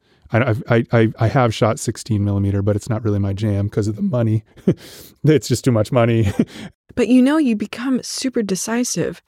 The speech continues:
Speaker 1: Because it's precious.
Speaker 2: When you know that you only have three minutes
Speaker 1: Yeah.
Speaker 2: inside that,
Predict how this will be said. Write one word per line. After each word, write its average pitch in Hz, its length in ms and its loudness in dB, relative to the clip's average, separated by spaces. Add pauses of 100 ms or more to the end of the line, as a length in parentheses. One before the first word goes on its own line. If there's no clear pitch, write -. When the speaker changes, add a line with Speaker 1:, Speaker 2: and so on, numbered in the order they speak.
(160)
Speaker 1:
Because 139 320 2
it's 117 80 -2
precious. - 720 0
Speaker 2:
When 254 200 6
you 254 100 4
know 269 180 0
that 254 140 0
you 226 160 0
only 226 160 0
have 190 160 -2
three 240 320 0
minutes 233 340 2
Speaker 1:
Yeah. 120 300 2
Speaker 2:
inside 220 540 0
that, 185 320 -2